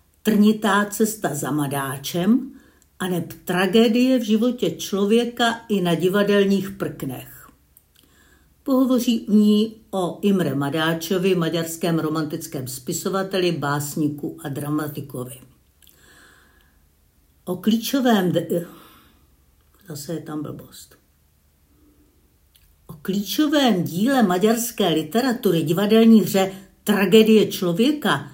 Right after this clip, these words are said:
a jeho souvislosti s faustovským mýtem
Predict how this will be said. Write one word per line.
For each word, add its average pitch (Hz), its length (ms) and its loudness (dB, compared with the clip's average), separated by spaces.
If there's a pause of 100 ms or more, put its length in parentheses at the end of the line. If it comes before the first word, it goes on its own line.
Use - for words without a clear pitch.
(1080)
a 170 100 -4
jeho 196 300 4
souvislosti 233 840 4
s - 140 -4
faustovským 208 880 0
mýtem 220 540 2